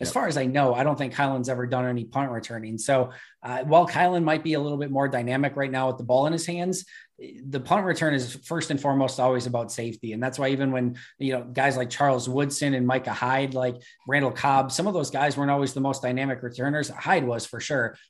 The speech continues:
Speaker 1: but they were always so safe with catching the ball and you didn't have to worry about, or, you know, is this gonna be a muffed punt or something like
Speaker 2: Sure.
Speaker 1: that? So I think, I think that's always where you have to start. And if you don't have that level of confidence of the guy being back there, that they're gonna make the right decision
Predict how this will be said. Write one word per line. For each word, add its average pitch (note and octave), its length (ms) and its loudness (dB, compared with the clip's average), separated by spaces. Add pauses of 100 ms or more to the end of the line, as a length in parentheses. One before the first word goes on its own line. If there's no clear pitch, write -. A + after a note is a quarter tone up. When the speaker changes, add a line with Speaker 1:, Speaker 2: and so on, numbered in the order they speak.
Speaker 1:
but C#3+ 80 -2
they D3+ 80 2
were C#3 160 2
always D3+ 400 4
so D3 160 0
safe C3+ 380 -4
with B2+ 320 -6 (120)
catching C#3 280 2
the B2+ 80 0
ball C3 260 4
and B2+ 140 0
you B2+ 40 -2
didn't C#3+ 140 0
have C#3 120 0
to B2 80 -2
worry C3 320 0
about, B2 340 0
or, B2 360 -2
you B2 120 -4
know, A#2 80 -2
is - 80 -6
this B2+ 120 -4
gonna C#3 160 0
be C3 120 2
a A#2+ 40 2
muffed B2 380 0
punt D#3+ 320 2
or B2+ 60 -4
something C3+ 300 -2
like A#2+ 120 0
Speaker 2:
Sure. B2 80 2
Speaker 1:
that? A2 260 0
So C3 280 -4 (340)
I D3 80 4
think, F#3 180 2
I C#3+ 60 0
think G3 160 4
that's E3 140 0
always D3 340 6
where D3 100 0
you C#3+ 100 4
have C3+ 100 2
to C#3+ 80 -8
start. C#3+ 240 2
And C#3 80 0
if B2+ 80 -6
you C#3 80 -4
don't C#3 180 0
have C#3+ 140 2
that C3 160 2
level C3 200 4
of B2 120 0
confidence C3 520 -2
of B2 80 -8
the B2 100 -2
guy B2 240 2
being B2+ 200 0
back B2 280 2
there, C3 120 2
that A#2+ 100 0
they're B2+ 120 -2
gonna B2 140 0
make B2 200 0
the B2 80 -4
right B2 180 0
decision C3+ 640 -2